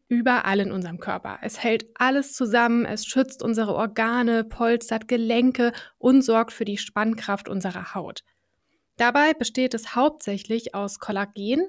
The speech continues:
Elastin und Wasser. Diese Fasern sind wie die Seile eines Trampolins, so könnt ihr euch das ganz gut vorstellen. Sie geben nach, federn Belastungen ab und kehren idealerweise immer wieder in ihre Ursprungsform zurück.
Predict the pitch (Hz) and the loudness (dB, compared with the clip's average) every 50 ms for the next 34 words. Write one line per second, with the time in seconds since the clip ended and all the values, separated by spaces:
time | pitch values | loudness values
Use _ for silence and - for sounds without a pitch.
0 | - - _ 220 220 233 233 226 226 - - - - - 254 254 262 269 262 247 | -4 -6 _ 0 2 2 2 2 0 -4 -6 -6 -2 0 2 4 4 4 2 0
1 | - 220 220 220 196 190 196 202 190 - - - - - - _ _ _ _ 294 | 0 -2 -2 -2 -2 0 0 -2 -2 -6 -10 -14 -16 -18 -20 _ _ _ _ 4
2 | 320 339 339 - - - 277 269 269 277 254 226 196 190 190 196 185 220 220 220 | 4 4 4 2 0 0 2 4 4 4 4 4 2 2 0 0 0 0 0 0
3 | - 254 247 226 214 - 220 220 240 269 262 262 - - 214 220 220 220 - - | 0 0 0 0 0 0 0 2 2 4 2 2 0 0 0 0 0 -2 -6 -6
4 | - - 240 277 277 - 233 185 170 185 214 262 285 - - 226 220 220 - 240 | -2 2 2 2 2 2 -2 -2 0 4 4 4 4 4 0 -2 -4 -2 -2 -2
5 | 233 226 233 226 220 220 220 220 - 220 220 220 220 220 214 196 - - - 208 | -2 0 -2 -2 -2 -4 -6 -4 -2 -2 0 0 -2 -4 -8 -12 -12 -10 -6 -4
6 | 202 202 208 - - 190 190 190 196 226 254 226 - _ _ _ _ _ _ _ | -4 -2 -4 -4 -4 -4 -4 -2 -2 -2 -2 -4 -8 _ _ _ _ _ _ _
7 | _ - - 226 220 226 226 226 208 208 202 202 196 196 202 214 247 294 370 381 | _ -8 -6 -4 -2 2 2 2 2 2 2 2 2 0 0 0 0 0 0 -2
8 | - - - - - - - 240 247 254 269 269 247 226 220 208 214 226 226 - | -4 -10 -12 -14 -8 -2 2 4 4 4 6 4 4 2 2 0 0 0 0 -2
9 | - - 226 202 190 - - - 262 320 - - - _ _ - 247 233 220 220 | -2 -2 -2 -2 -2 -4 -2 0 0 0 0 -2 -8 _ _ 2 4 4 4 2
10 | - - 269 277 262 247 233 - - - 269 311 330 320 285 240 214 202 196 190 | -2 0 0 2 2 0 0 -2 -2 0 2 2 4 4 4 2 2 2 0 -2
11 | 190 190 190 196 202 202 226 220 - - 269 285 320 311 294 226 226 262 262 254 | -2 -2 -2 -2 0 -2 -2 -2 0 2 4 4 6 4 4 2 2 2 2 2
12 | 240 220 - 220 202 208 - 233 262 285 294 - - - 214 214 - - - 208 | 0 0 -2 -2 -4 -2 2 2 2 2 2 0 -4 -6 -6 -6 -4 -2 0 0
13 | 202 208 208 - 202 - 170 - - - | 0 0 0 -4 -6 -8 -10 -12 -14 -18